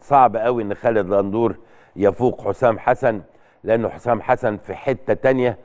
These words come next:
وسيبقى في حتة تانية دوما، لأنه كان هداف من طراز مختلف تماما عن كل الهدافين اللي مروا على مصر كلها. طيب، طبعا،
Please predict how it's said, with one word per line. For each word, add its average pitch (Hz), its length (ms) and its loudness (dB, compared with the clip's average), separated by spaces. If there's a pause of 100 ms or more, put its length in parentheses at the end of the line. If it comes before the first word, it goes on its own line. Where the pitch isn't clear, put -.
(240)
وسيبقى 123 840 2
في 104 180 -10
حتة - 360 -6
تانية 127 520 0 (280)
دوما، 95 720 0 (200)
لأنه 117 280 -2
كان 123 260 0
هداف 101 500 2
من 131 200 -4
طراز 120 600 2 (360)
مختلف 120 720 -2
تماما 113 600 2
عن 98 180 -2
كل 113 320 0
الهدافين 95 760 -2 (480)
اللي 101 180 2
مروا 113 380 4
على 104 420 2 (140)
مصر 92 380 -6
كلها. 65 380 -10 (400)
طيب، 90 200 2 (2000)
طبعا، 147 460 4